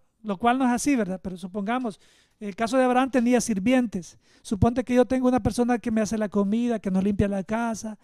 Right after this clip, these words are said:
que eso no es así, ¿verdad? Porque todo eso está, <laughs> está encerrado en mi esposa. Mi esposa hace todo eso. <laughs> O sea, yo le ayudo también a veces, ¿va? Pero este, y si Dios me llama a mí, yo salgo con mi esposa, mis hijos, si tengo hijos,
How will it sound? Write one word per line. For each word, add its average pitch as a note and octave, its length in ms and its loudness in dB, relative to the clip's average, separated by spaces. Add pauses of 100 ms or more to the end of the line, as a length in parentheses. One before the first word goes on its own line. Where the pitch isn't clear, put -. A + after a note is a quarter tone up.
(240)
que G#3 120 0
eso A3 140 -2
no A#3+ 140 -6
es E3+ 80 -4
así, G#3+ 260 -2
¿verdad? F3 240 -6 (320)
Porque G3 180 -4
todo A3 200 0
eso B3 140 -4
está, A#3+ 340 0 (180)
<laughs> - 380 -10
está A3+ 220 -4
encerrado A#3 400 -2
en A#3 60 -2
mi A3 80 -2
esposa. G3 540 -4
Mi G3 140 -6
esposa A#3 280 -2
hace A3+ 140 -4
todo A#3+ 260 4
eso. A#3 280 0 (200)
<laughs> D#3+ 100 -8 (380)
O G3 40 -2
sea, A3 100 -2
yo G#3 160 6
le D4 80 4
ayudo D4 300 6
también B3 240 -2
a A#3+ 80 2
veces, G#3 400 0 (340)
¿va? G#3+ 100 0
Pero B3+ 320 4
este, A3 460 0 (200)
y B3+ 180 -10
si A#3 180 -4
Dios B3+ 180 4
me D#4+ 140 0
llama E4+ 220 0
a E4 40 -2
mí, F4+ 140 4
yo E4+ 100 4
salgo D#4+ 360 2
con D#4 120 2
mi C#4+ 100 0
esposa, D#4+ 600 4 (400)
mis G#3+ 300 -2
hijos, E4 420 2
si C4 160 -6
tengo C4 300 4
hijos, E4 480 -2